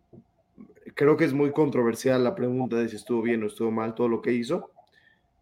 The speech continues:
Mi pregunta es, ¿crees que algo así funcionaría en un país como México?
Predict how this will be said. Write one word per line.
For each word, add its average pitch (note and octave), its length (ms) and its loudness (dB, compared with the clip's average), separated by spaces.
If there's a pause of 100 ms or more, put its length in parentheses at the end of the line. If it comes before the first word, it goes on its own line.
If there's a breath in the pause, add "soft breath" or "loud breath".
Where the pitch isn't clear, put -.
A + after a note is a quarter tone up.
(160)
Mi C3+ 180 2
pregunta C#3 420 2
es, - 280 -12 (380)
¿crees D#3 280 2
que F3 120 2
algo D3 160 4
así C3 280 -4 (200)
funcionaría B2 920 0 (600)
en B2 140 0
un B2+ 120 -2
país C3+ 180 2
como C3+ 180 2
México? A#2 520 -4